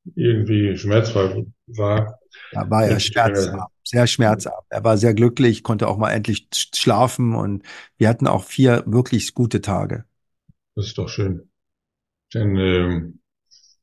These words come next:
Speaker 1: das ist eigentlich auch was, was ich mir wünsche, wenn man, wie man mal geht. Das wird ja auch mal gefragt.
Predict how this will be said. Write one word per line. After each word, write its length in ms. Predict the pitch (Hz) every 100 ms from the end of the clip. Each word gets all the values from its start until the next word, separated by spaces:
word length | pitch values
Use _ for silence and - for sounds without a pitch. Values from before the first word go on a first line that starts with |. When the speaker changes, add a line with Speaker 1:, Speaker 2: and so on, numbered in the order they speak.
| _ _ _
Speaker 1:
das 280 | - 95 -
ist 100 | 113
eigentlich 260 | 107 104 123
auch 120 | 95
was, 180 | 101 92
was 140 | 90
ich 120 | 101
mir 160 | 120 90
wünsche, 440 | 90 85 90 90
wenn 320 | 104 92 90
man, 340 | 90 87 95 95
wie 120 | 98
man 200 | 92 95
mal 200 | 90 87
geht. 240 | 98 107
Das 120 | 104 -
wird 120 | 92
ja 120 | 98
auch 120 | 98
mal 120 | 98
gefragt. 680 | 90 85 98 85 80 - -